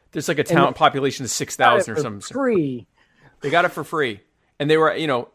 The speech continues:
Speaker 1: why did we get it? Because someone else would have gotten it. What the hell are you going to do with this thing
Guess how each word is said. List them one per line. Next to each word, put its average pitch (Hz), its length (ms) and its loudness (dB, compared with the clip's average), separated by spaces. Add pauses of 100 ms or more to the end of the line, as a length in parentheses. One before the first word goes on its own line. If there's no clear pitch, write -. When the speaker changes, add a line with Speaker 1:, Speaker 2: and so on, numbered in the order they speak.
(120)
Speaker 1:
why 143 240 4
did 156 120 -4
we 156 80 -2
get 160 160 0
it? 175 100 -4
Because 147 220 -6
someone 151 200 -4
else 143 200 -4
would 127 80 -6
have 110 60 -6
gotten 101 260 -6
it. - 100 -18 (100)
What - 120 -20
the 214 160 -8
hell 190 200 -4
are 180 60 -6
you 151 160 -8
going 139 280 -6
to 123 40 -10
do 120 160 -12
with 120 160 -8
this - 160 -12
thing - 300 -16